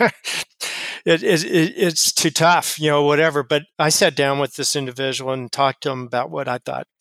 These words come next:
he needed to do. And I said, you know, "It's, the opportunity is that it's right there in front of you. And this, these are things you have to do to, to make a difference,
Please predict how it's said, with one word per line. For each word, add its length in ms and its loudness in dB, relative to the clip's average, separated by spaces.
he 180 -6
needed 360 -4
to 100 -12
do. 480 -6
And 140 2
I 40 2
said, 320 0
you 100 0
know, 100 2
"It's, 280 -4
the 140 0
opportunity 520 0
is 120 0
that 200 0
it's 320 -4
right 240 2
there 180 4
in 80 -4
front 320 0
of 60 -2
you. 240 -2
And 180 -2
this, 220 -6
these 240 -4
are 60 -4
things 280 -4
you 100 -2
have 120 -2
to 80 -12
do 260 -2
to, 160 -6
to 460 -4
make 240 -6
a 60 -18
difference, 560 -4